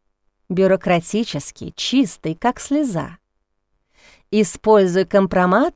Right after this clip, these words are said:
или проиграешь". "Вы... вы шантажируете ректора",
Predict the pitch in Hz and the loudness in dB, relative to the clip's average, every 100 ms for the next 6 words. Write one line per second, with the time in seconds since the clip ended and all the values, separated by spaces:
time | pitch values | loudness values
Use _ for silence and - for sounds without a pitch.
0 | - 285 269 269 240 233 226 190 139 - | -2 2 2 2 2 2 2 -2 -4 -8
1 | - - - _ _ _ _ _ _ _ | -14 -16 -18 _ _ _ _ _ _ _
2 | _ _ 151 135 180 190 190 190 170 - | _ _ -8 0 6 8 8 4 0 -10
3 | _ _ _ _ _ 147 131 165 175 202 | _ _ _ _ _ -12 -4 2 6 6
4 | 190 - 220 220 - 233 226 214 294 285 | 4 2 2 2 2 2 2 0 2 4
5 | 285 285 285 - 302 294 320 262 147 - | 4 4 2 2 2 2 2 0 -2 -12
6 | - 165 - - - | -12 -10 -10 -10 -12